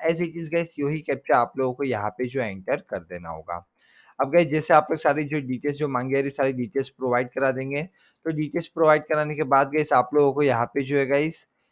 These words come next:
simply नेक्स्ट यहाँ पे फिर आपको नीचे जो लॉगिन दिखाई दे रहा है लॉगिन पे क्लिक करना होगा। लॉगिन पे क्लिक करते आप लोग अपने अकाउंट में लॉगिन हो जाएंगे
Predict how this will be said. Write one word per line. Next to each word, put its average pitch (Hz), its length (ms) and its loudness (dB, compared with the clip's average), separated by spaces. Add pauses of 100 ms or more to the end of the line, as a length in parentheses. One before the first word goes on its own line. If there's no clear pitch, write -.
(160)
simply 147 400 -6
नेक्स्ट 147 320 -4
यहाँ 131 220 2
पे 139 140 -2
फिर 143 180 0
आपको 143 300 0
नीचे 135 400 -6
जो 139 140 2
लॉगिन 131 360 0
दिखाई 139 240 -2
दे 143 60 0
रहा 139 80 0
है 135 60 0
लॉगिन 123 320 -2
पे 117 100 -6
क्लिक 139 340 -6
करना 139 220 -2
होगा। 139 160 0
लॉगिन 123 340 -4
पे 131 120 -12
क्लिक 139 340 -12
करते 131 220 -2
आप 120 160 -2
लोग 131 80 -2
अपने 131 200 -8
अकाउंट 123 320 -6
में 131 80 -6
लॉगिन 117 340 -6
हो 131 60 -8
जाएंगे 131 380 -6